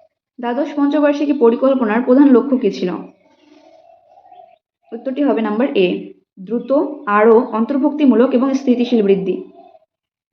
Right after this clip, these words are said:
নেক্সট, কোন পঞ্চবার্ষিকী পরিকল্পনায় জিডিপি বৃদ্ধির লক্ষ্যমাত্রা এইট পয়েন্ট জিরো পার্সেন্ট ছিল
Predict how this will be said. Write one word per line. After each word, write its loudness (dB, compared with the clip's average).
নেক্সট, -18
কোন -4
পঞ্চবার্ষিকী 0
পরিকল্পনায় 0
জিডিপি 2
বৃদ্ধির 2
লক্ষ্যমাত্রা 0
এইট 2
পয়েন্ট 4
জিরো 4
পার্সেন্ট 0
ছিল -4